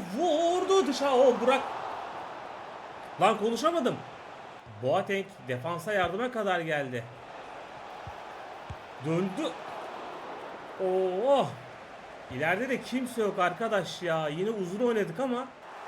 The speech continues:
Bakuna. Ya Bakuna alıyorsun topu yine adama veriyorsun ya. Vurdurma. Vurdurma. Burak, çok iyisin Burak. Pas yollarında sıkıntımız var ya. Gezek de geliyorlar şu anda. Emre Halil Akbu'dan ön taraf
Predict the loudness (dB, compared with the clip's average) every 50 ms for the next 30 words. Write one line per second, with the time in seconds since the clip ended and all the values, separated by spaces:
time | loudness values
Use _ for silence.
0 | -12 -10 -10 -10 -10 -10 -8 -8 -8 -4 -2 -2 -2 -2 0 -2 0 2 4 4
1 | 4 4 2 0 -6 -8 -8 -10 -10 -8 -4 0 2 2 2 2 2 2 0 0
2 | 2 2 2 4 4 4 2 2 0 0 -2 -2 -2 2 2 2 2 2 0 2
3 | 4 4 4 6 6 4 4 4 2 2 2 0 0 -2 -4 -4 -2 0 0 0
4 | 0 -2 -2 2 2 2 4 4 2 0 -2 -6 -10 -10 -10 -10 -10 -10 -10 -10
5 | -8 -6 -4 -2 0 2 4 4 4 4 4 4 4 2 2 -2 -6 -10 -12 -12
6 | -12 -12 -14 -14 -14 -14 -14 -14 -14 -14 -14 -10 -2 2 4 4 4 4 0 -6
7 | -4 -4 -4 -2 -2 -2 -2 -2 -2 -2 -2 -2 0 2 2 2 2 0 -4 -12
8 | -12 -14 -14 -14 -14 -14 -14 -16 -16 -16 -16 -16 -16 -16 -18 -18 -18 -18 -6 0
9 | 2 2 4 4 4 6 6 6 6 6 2 0 0 0 0 0 2 0 0 2
10 | 2 2 4 4 2 2 4 4 4 4 4 2 0 0 0 0 0 2 2 2
11 | 4 4 2 2 2 0 2 2 2 2 2 2 2 2 2 2 2 0 0 0
12 | 2 4 6 6 4 4 4 2 2